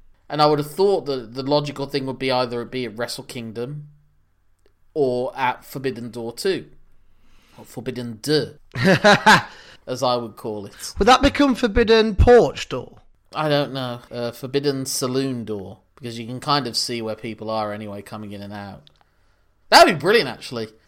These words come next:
Speaker 1: If, like, New Japan wrestlers walked through a saloon door as an entrance ramp and someone's playing a piano and stops.
Speaker 2: <laughs> All dressed as cowboys.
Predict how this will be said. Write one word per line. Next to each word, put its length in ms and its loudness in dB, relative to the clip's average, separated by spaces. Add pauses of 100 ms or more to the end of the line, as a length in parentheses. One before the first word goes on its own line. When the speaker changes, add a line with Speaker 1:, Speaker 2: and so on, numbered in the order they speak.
(120)
Speaker 1:
If, 160 -6
like, 160 4
New 180 0
Japan 420 -2
wrestlers 420 -4
walked 300 -6
through 220 -4
a 60 -6
saloon 480 -6
door 360 -2
as 160 -8
an 80 -14
entrance 460 -10
ramp 300 -10
and 140 -14
someone's 380 -8
playing 260 -8
a 40 -14
piano 460 -4 (300)
and 180 -2
stops. 440 0 (400)
Speaker 2:
<laughs> 380 -8
All 260 2
dressed 360 -2
as 120 -6
cowboys. 800 -2